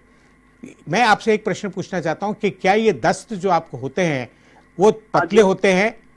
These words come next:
Speaker 1: और छोटी-छोटी मात्रा में होते हैं या बहुत ज्यादा मात्रा में होते हैं?
Speaker 2: नहीं, छो-, ज्यादा छोटी मात्रा में ही होता।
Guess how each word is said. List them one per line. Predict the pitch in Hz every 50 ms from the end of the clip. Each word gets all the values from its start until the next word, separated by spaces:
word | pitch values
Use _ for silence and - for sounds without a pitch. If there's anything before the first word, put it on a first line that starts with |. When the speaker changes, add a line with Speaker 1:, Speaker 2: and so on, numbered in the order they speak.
| _ _ _ _ _
Speaker 1:
और | 160 170 202 202 202 - - _ -
छोटी-छोटी | - 190 180 - 269 - - 240 233 - 277 262
मात्रा | 226 202 - 214 - 214 214
में | 214 190
होते | 180 190 190 - 208
हैं | 208 226 240 233 - _ _ _ _ -
या | 190 196
बहुत | 160 147 139 175 233 190
ज्यादा | 156 170 170 170 190 175
मात्रा | 165 156 151 - 151 151
में | 139 127
होते | 113 - - 113
हैं? | 101 87 - - - _ _ 151
Speaker 2:
नहीं, | 175 196 190
छो-, | 196 - - 185 185 175 - _ _ _ _ _ _ _
ज्यादा | 160 156 175 185 220 226
छोटी | 214 - 196 190 180 - 208
मात्रा | 208 202 185 185 170 185 180 185
में | 180 185 180
ही | 170
होता। | 160 147 135 - 120 107